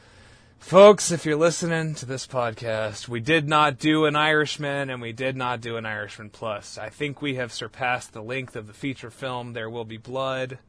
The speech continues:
We didn't do a Werckmeister Harmonies. We didn't do a Satan Tango.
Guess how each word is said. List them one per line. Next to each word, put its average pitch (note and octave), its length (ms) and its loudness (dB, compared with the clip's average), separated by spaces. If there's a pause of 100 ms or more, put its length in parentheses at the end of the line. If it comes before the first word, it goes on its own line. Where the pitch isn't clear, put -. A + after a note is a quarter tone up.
(800)
We G#2 160 -8
didn't C#3+ 220 -2
do D3 160 -2
a C3 80 -2
Werckmeister C#3 800 -4
Harmonies. C#3 840 -6 (100)
We A#2 140 -14
didn't B2+ 220 -8
do C3+ 140 -4
a B2 60 -6
Satan A#2+ 480 -6
Tango. A#2+ 640 -4